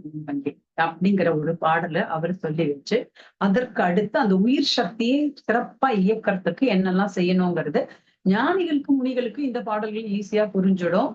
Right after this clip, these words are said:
அவங்க எடுத்துக்கிட்டாங்க. ஆனா நம்மள மாதிரி இருக்க மக்களுக்கும் பாமர மக்கள்களுக்கெல்லாம் அது புரியறதுக்கு ஏத்த மாதிரி இந்த பாடலை திருப்பி திருப்பி எடுத்து அவர் ஆராய்ச்சி பண்ணிட்டு இருக்கும்போது, வேதாத்ரி மகரிஷி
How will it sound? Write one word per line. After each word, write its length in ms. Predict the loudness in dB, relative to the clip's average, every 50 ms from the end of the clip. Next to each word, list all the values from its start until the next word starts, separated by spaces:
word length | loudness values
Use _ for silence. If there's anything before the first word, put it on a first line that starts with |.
| -10 _ -2
அவங்க 280 | 0 0 2 2 2 2
எடுத்துக்கிட்டாங்க. 640 | 2 2 0 -2 -4 -4 -4 -2 -2 -2 -2 -2 -2
ஆனா 200 | 0 0 0 2 2 4
நம்மள 320 | 4 4 2 2 2 2 0
மாதிரி 320 | 0 0 -2 0 0 0 0
இருக்க 240 | 0 -2 -2 -2 -2
மக்களுக்கும் 560 | -2 -2 -2 -4 -4 -4 -4 -6 -10 -6 -2
பாமர 280 | -2 0 0 0 0 -2
மக்கள்களுக்கெல்லாம் 920 | -2 -4 -4 -4 -4 -4 -2 -2 -2 -2 -2 -2 -4 -2 0 0 0 -2 -4 -8 -18 _ _ _ -2
அது 140 | 0 0 0 0
புரியறதுக்கு 680 | 0 0 0 2 0 0 0 -2 -2 -4 -4 -2 -2
ஏத்த 220 | 0 0 0 0 0 0
மாதிரி 340 | 0 0 -2 -2 -2 -2 -4 -4 _ _ _ _ _ _ 0
இந்த 240 | 0 2 2 2 0 0
பாடலை 420 | -2 -2 -2 0 0 0 0 -2 -2
திருப்பி 300 | 0 0 -2 0 -2 -2 -2
திருப்பி 340 | 0 0 0 0 0 0 0
எடுத்து 300 | 0 0 -2 -2 0 0
அவர் 200 | 0 2 2 2
ஆராய்ச்சி 420 | 2 2 2 2 2 0 -2 -4
பண்ணிட்டு 360 | -6 -6 -4 -4 -4 -4 -4 -6
இருக்கும்போது, 460 | -8 -10 -14 _ _ _ -4 -2 -2 0
வேதாத்ரி 440 | 0 0 -2 -2 -2 -4 -4 -2
மகரிஷி 480 | -2 -2 -2 -2 -4 -6 -4 -2 -2 -2